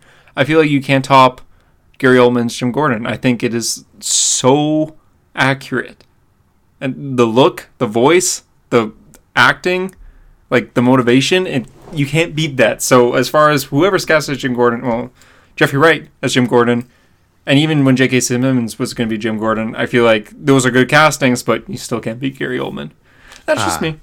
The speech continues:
Speaker 1: That's my opinion. If you agree, let me know. If you disagree, tell me
Speaker 2: <laughs> That,
Speaker 1: why.
Speaker 2: that's, that's fa-, that's fair enough. Gary Oldman was great. I mean,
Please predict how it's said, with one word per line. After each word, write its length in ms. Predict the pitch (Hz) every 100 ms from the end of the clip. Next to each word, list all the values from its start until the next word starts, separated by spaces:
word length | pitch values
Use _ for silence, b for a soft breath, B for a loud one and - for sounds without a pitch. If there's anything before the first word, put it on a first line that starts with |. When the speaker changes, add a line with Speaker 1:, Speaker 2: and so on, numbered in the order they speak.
| _ 277
Speaker 1:
That's 360 | 240 226 208
my 140 | 185 165
opinion. 420 | 147 131 135 143
If 200 | - 165
you 180 | 180 175
agree, 300 | 143 143 147
let 160 | 143 131
me 80 | 131
know. 280 | 127 143 - _
If 140 | 143 135
you 60 |
disagree, 480 | 127 131 131 147 156 - _
tell 220 | 151 175
me 80 | 135
Speaker 2:
<laughs> 20 |
That, 80 | 151
Speaker 1:
why. 80 | 156
Speaker 2:
that's, 260 | 147 151 160
that's 320 | 147 143 -
fa-, 160 | -
that's 240 | 123 139 139
fair 200 | 131 113
enough. 220 | 110 117
Gary 200 | 117 117
Oldman 260 | 117 120 110
was 100 | 98
great. 260 | 101 101
I 40 | 95
mean, 220 | 92 90